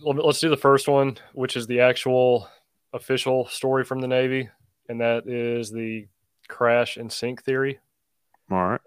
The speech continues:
Speaker 1: Um, so let me, I, I had another picture to pull up real quick. Um, let me see if I can find it, 'cause this, this will give another idea of, uh,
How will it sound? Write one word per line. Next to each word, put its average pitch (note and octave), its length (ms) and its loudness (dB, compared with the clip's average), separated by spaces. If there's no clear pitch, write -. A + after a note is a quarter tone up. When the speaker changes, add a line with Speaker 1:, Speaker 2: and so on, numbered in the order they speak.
Speaker 1:
Um, G#2+ 300 -8
so - 160 -6
let C#3+ 80 2
me, C#3+ 200 -2
I, C3 220 2
I - 20 2
had D3 100 0
another B2 240 0
picture A2+ 300 -8
to G#2 60 -10
pull A2 260 -6
up G#2+ 120 -8
real A2 120 -4
quick. A#2 560 -6
Um, A2 480 -8
let A2+ 60 -20
me G#2+ 60 -14
see - 120 -14
if A2+ 60 -8
I - 20 -6
can G#2 100 -10
find A2 300 -8
it, A2 100 -8
'cause G#2 140 -10
this, A#2+ 320 -2
this B2 180 -4
will A#2+ 80 -8
give A#2 120 -2
another A2+ 280 2
idea A2+ 340 0
of, G#2 540 -4
uh, G#2 440 -6